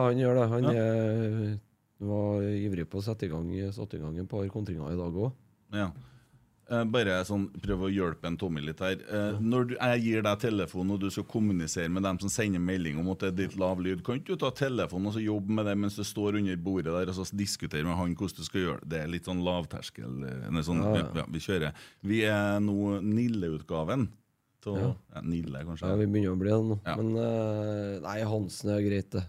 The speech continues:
Speaker 1: Det,
Speaker 2: Ja.
Speaker 1: han har ikke all verden å gjøre i dag, så
Speaker 2: Nei.
Speaker 1: nå er det uttagbart.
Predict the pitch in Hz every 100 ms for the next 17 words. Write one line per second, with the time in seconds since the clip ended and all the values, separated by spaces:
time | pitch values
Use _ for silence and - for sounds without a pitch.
0 | 98 104 101 101 98 98 101 90 78 76
1 | - 92 87 87 80 78 82 82 82 87
2 | 80 85 85 82 - _ _ _ _ _
3 | _ _ _ - 98 92 92 92 - -
4 | - -